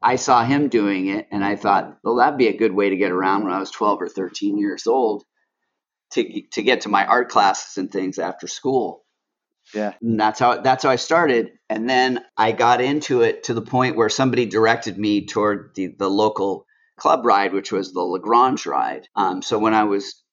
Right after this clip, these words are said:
Speaker 1: twelve years old, I did that ride for the first time, which was, you know, really eye-opening for, uh, for a, for a kid. It was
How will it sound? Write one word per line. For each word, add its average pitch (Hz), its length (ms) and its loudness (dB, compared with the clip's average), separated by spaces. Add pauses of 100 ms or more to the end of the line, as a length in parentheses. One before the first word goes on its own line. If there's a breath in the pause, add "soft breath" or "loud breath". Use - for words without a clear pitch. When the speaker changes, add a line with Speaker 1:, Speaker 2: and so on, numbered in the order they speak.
(260)
Speaker 1:
twelve 131 340 2
years 113 260 0
old, 117 480 2
I 101 140 0
did 107 340 0
that 98 260 2
ride 101 480 2
for 101 80 -4
the - 120 -8
first - 420 -4
time, 90 540 -6
which 107 200 -4
was, 101 300 -2
you 117 100 -8
know, 98 80 0
really 123 300 4
eye-opening 113 640 2
for, 90 460 -2
uh, 76 460 -4
for 104 180 0
a, 101 60 -2 (180)
for 104 180 -2
a 101 80 -2
kid. 117 300 2
It 92 120 -2
was 95 360 -6